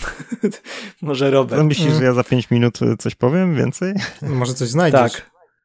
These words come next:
Speaker 1: Może
Speaker 3: Nie
Speaker 1: coś
Speaker 3: wiem.
Speaker 1: znajdziesz,
Speaker 3: Dobra,
Speaker 1: no.
Speaker 3: no to ja mogę powiedzieć, aha. Ja mogę powiedzieć, że wybrałbym Funky Kowal. To jest taki polski komiks w realiach sci-fi, tylko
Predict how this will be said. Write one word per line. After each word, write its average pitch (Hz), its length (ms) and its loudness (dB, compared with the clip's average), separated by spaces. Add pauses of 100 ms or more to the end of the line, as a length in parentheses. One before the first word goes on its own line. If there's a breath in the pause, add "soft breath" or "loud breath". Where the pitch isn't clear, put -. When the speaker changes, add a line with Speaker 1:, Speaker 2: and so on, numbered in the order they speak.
(380)
Speaker 1:
Może 123 180 0
Speaker 3:
Nie 202 80 2
Speaker 1:
coś 147 100 0
Speaker 3:
wiem. 131 80 -4
Speaker 1:
znajdziesz, 127 420 -2
Speaker 3:
Dobra, 139 220 2
Speaker 1:
no. 123 40 2
Speaker 3:
no 127 80 0
to 151 100 0
ja 165 120 6
mogę 160 200 0
powiedzieć, 160 680 -2 (160)
aha. 151 200 -2 (760)
Ja 147 120 4
mogę 160 200 4
powiedzieć, 147 460 2
że 131 560 2 (400)
wybrałbym 139 520 2
Funky 147 340 0
Kowal. 165 420 2 (340 soft breath)
To - 60 -8
jest 131 100 -6
taki 139 200 0
polski 147 420 0
komiks 165 580 -2 (640)
w 123 120 -4
realiach 131 560 4
sci-fi, 151 600 2
tylko 131 500 -2